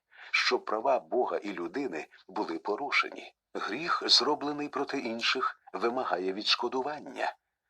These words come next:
Винуватець зобов'язаний відновити те, чому він заподіяв шкоду, та ще й додати п'яту частину цього. Очевидно, це і мав на увазі Закхей, коли сказав Ісусові,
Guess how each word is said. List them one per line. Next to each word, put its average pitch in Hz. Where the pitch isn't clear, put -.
Винуватець 107
зобов'язаний 110
відновити 101
те, 139
чому 104
він 113
заподіяв 98
шкоду, 135
та 123
ще -
й 120
додати 107
п'яту 123
частину 110
цього. -
Очевидно, 101
це -
і 113
мав 110
на 98
увазі 98
Закхей, -
коли 107
сказав 104
Ісусові, 120